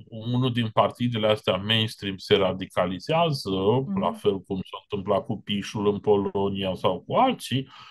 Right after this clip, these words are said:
Speaker 1: atunci, da,
Speaker 2: Așa cum
Speaker 1: problemele
Speaker 2: am văzut facțiuni și am văzut facțiuni puternice în P N L, le vedem manifestându-se
Speaker 1: Sigur.
Speaker 2: câteodată la voturile din Parlamentul European, ideologic vorbind.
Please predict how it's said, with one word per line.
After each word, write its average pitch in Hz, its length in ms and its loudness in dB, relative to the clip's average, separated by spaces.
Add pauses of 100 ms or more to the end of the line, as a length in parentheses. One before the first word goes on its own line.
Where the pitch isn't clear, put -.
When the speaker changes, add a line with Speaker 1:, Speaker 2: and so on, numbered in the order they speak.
(140)
Speaker 1:
atunci, 90 580 -2
da, 104 140 2
Speaker 2:
Așa 202 260 4
cum 202 80 4
Speaker 1:
problemele 240 300 8
Speaker 2:
am 247 120 8
văzut 247 300 8
facțiuni 220 640 2
și 240 80 0
am 214 120 2
văzut 214 260 4
facțiuni 214 400 2
puternice 202 500 0
în 185 100 4
P 165 60 -4
N 175 280 4
L, 180 40 6 (540)
le 214 140 4
vedem 214 300 6
manifestându-se 214 760 2
Speaker 1:
Sigur. 208 200 0
Speaker 2:
câteodată 208 440 4
la 202 140 6
voturile 196 500 2
din 180 160 -2
Parlamentul 185 580 0
European, 180 520 2
ideologic 233 680 6
vorbind. 165 520 -4